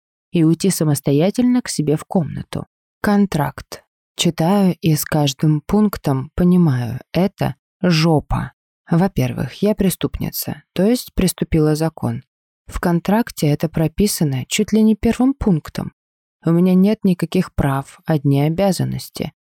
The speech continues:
И я должна безукоризненно слушаться своих работодателей, исполнять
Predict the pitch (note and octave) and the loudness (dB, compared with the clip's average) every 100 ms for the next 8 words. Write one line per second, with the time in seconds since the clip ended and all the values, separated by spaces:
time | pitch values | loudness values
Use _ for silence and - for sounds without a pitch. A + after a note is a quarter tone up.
0 | _ _ F#3+ D#3+ F3+ F3+ F#3 F3 F#3 F3+ | _ _ 2 2 4 2 2 2 2 2
1 | - F3 G3 F#3 - G3 F#3+ D3+ D3+ C#3+ | 2 0 2 0 0 2 2 2 2 2
2 | C#3+ C#3+ A3 C4 - - - - - - | 0 0 0 0 0 -6 -6 -6 -8 -8
3 | - E3+ G#3+ - F3+ F3+ F3+ D#3 B2+ - | -2 0 0 0 -2 0 0 -2 -4 -6
4 | - - - _ _ _ - E3 - D#3+ | -8 -8 -12 _ _ _ -2 -2 0 0
5 | E3 F3+ G3+ | 2 2 0